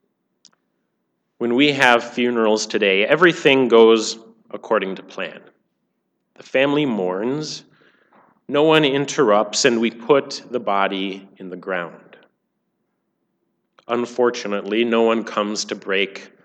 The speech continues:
all those rules. We don't get the gift that widowed mother got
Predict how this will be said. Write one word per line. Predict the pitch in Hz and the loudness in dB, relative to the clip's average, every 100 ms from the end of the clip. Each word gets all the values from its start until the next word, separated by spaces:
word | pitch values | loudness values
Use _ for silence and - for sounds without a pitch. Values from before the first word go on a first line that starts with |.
| _ _ | _ _
all | 92 92 | -6 -6
those | 87 90 87 85 | -4 -6 -6 -8
rules. | 95 101 95 - - - - _ _ _ _ _ _ _ _ _ _ _ _ | -8 -6 -6 -10 -12 -10 -12 _ _ _ _ _ _ _ _ _ _ _ _
We | 120 | 0
don't | 127 156 160 - | 4 4 4 4
get | 127 127 - | 4 4 -2
the | |
gift | 107 104 113 113 - 113 | -4 2 2 2 -6 0
that | 98 98 101 | 0 0 -2
widowed | 104 101 98 | 0 0 0
mother | 95 95 92 87 | -2 -4 -2 -6
got | 87 80 - - - | -8 -12 -14 -18 -18